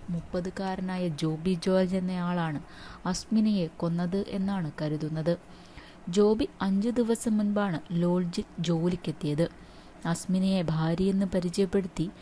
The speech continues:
ചൊവ്വാഴ്ച രാത്രി മുറിയെടുത്ത് താമസിപ്പിച്ചു. രാത്രി ഒന്നരയോടെ മുറിയിലേക്ക് പോയ ജോബിയെ രാവിലെ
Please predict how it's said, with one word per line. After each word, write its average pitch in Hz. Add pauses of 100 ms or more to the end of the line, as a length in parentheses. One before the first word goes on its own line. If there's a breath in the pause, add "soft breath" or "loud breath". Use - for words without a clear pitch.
(240 loud breath)
ചൊവ്വാഴ്ച 165 (140)
രാത്രി 196 (140)
മുറിയെടുത്ത് 180 (180)
താമസിപ്പിച്ചു. 165 (640 loud breath)
രാത്രി 208 (200)
ഒന്നരയോടെ 208 (180)
മുറിയിലേക്ക് 196
പോയ 202 (180)
ജോബിയെ 175 (480 loud breath)
രാവിലെ 175